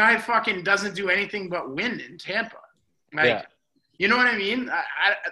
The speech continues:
Speaker 1: if they structured the, the voting on that differently, it wouldn't bother me as much. But the G M of the year is, like, they just, everyone gives it to Lou 'cause they're afraid to get whacked, right? And then you've got the Hart Trophy, which is,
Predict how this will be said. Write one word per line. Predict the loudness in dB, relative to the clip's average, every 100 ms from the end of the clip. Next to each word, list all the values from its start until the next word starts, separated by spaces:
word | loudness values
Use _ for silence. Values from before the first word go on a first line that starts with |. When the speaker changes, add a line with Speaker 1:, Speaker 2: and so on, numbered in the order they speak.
| -12 _ _ -10
Speaker 1:
if | -4 -2
they | 0 0
structured | 0 0 -2 4 4 4 2 0 0
the, | 0 2 0 -4 -6
the | -4 -4 -6
voting | -4 0 0 0
on | -2 2
that | 2 2
differently, | -4 -6 -6 -4
it | -4
wouldn't | -6 -8
bother | -6 -6 -4
me | -8
as | -8 -4
much. | -2 -2 -4
But | -8 -8
the |
G | -4 0
M | 2 2
of |
the | 0
year | 4 6 4
is, | 2
like, | 0 0 -2 _ _
they | 0
just, | 2 0 0 0
everyone | 4 4 2 -2
gives | -2 -4
it | -6
to | -6
Lou | -4 -4 -4 -6
'cause | -8 -2
they're | 0
afraid | 0 0 0
to | -2
get | -8 -8 -6
whacked, | -6 -4 -6 -12 -20 _ _ _
right? | -4 -2 -4 -8 _ _ _ _ _
And | 0 4
then | 4
you've | 2 2
got | 6 8 8 4 -2 -18 _ _ -4
the | 2 4
Hart | 6 6 4
Trophy, | 2 2 0 -4 -2
which | -2 0
is, | 0 -2 -10